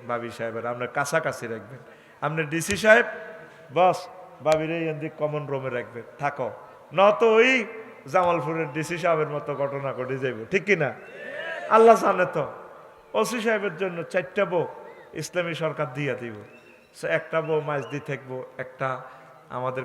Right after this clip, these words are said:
কবিরাট, এ, থানা প্রপারে থাকবো। এটা তো আল্লাহ প্রদত্ত নিয়ামত। ওসি সাহেবের বেতনও বেশি,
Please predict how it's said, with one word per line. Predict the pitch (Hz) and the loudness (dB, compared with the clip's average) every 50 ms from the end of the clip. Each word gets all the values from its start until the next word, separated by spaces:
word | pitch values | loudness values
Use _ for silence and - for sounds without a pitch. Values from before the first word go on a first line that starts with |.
| - - | -6 -6
কবিরাট, | 139 135 131 131 123 131 131 127 - - - - - - - - - - - _ - - - | -6 -4 -4 -6 -6 -6 -8 -10 -12 -16 -20 -20 -20 -20 -20 -20 -20 -20 -20 _ -20 -18 -14
এ, | 131 127 - | -14 -14 -10
থানা | - 131 131 131 131 | -6 -4 -4 -2 -2
প্রপারে | 131 - - 127 - - 123 123 117 - | -4 -4 -6 -8 -6 -6 -6 -6 -8 -8
থাকবো। | - 123 - - - 113 107 107 - - - - _ _ _ - | -10 -10 -10 -12 -14 -16 -18 -18 -20 -20 -20 -20 _ _ _ -14
এটা | 208 202 | -12 -10
তো | 202 220 | -6 -4
আল্লাহ | 202 185 170 156 151 143 135 | -2 -2 -2 -2 -2 -4 -4
প্রদত্ত | 131 131 120 120 117 - - | -4 -6 -6 -6 -8 -10 -10
নিয়ামত। | 120 113 117 117 113 107 107 107 - - - _ - - - - | -12 -10 -10 -10 -12 -12 -14 -16 -18 -20 -20 _ -20 -18 -10 -6
ওসি | - 180 165 175 196 | -4 -4 -4 -4 -4
সাহেবের | 175 196 185 175 185 175 | -4 -2 -2 -2 -2 -2
বেতনও | 156 151 156 151 - 175 170 170 | -2 -2 -2 -2 -2 -4 -2 -4
বেশি, | 160 160 151 - - 151 | -4 -6 -6 -8 -10 -14